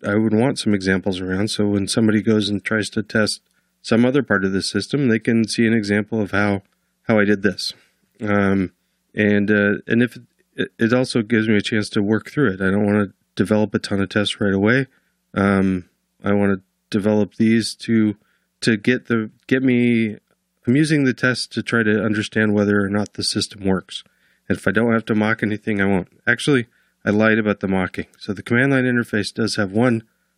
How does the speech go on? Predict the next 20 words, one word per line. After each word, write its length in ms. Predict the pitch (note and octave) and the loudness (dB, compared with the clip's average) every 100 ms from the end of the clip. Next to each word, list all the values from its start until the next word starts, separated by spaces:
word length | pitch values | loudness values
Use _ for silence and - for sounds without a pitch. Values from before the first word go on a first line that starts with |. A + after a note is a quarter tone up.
| _ | _
monkey 320 | G#2+ A2+ B2+ | -2 0 -2
patch 360 | - A#2 A2+ - | 0 0 0 0
in 140 | A2+ | 0
it, 160 | A#2+ - _ _ - _ | 0 -4 _ _ -20 _
and 200 | G#2+ G2+ | -2 0
it 140 | G2 | 0
is 160 | G2+ F#2+ | -2 -4
because 640 | - - A2+ A2 G2 - - _ _ _ - | -12 -8 0 0 0 -4 -8 _ _ _ -2
in 120 | A#2 | 0
the 100 | A2+ | 0
command 340 | - A2 A#2+ | 0 2 2
line 140 | B2 A#2+ | 2 0
interface, 600 | A2+ A2+ G#2+ G#2 G2 - G#2+ | 0 -2 -2 -2 -2 -6 -6
um, 340 | F#2+ F#2 F2+ | -4 -4 -4
the 500 | G2 F#2 F#2 F#2 F2 _ _ _ _ | -2 0 0 0 -4 _ _ _ _
database 640 | A2+ A#2 A2 A2 G#2+ - - - | 0 2 2 2 0 -10 -14 -2
is, 340 | G#2+ G2+ F#2 | 0 0 0
um, 380 | F#2+ F#2+ F2+ E2+ _ _ _ - | 0 0 -2 -6 _ _ _ -4
is 400 | G#2 F#2 G2+ - _ _ _ - | -2 -2 -8 -14 _ _ _ -6
stored 560 | - B2 A#2 A2 G2+ | -4 0 0 0 -4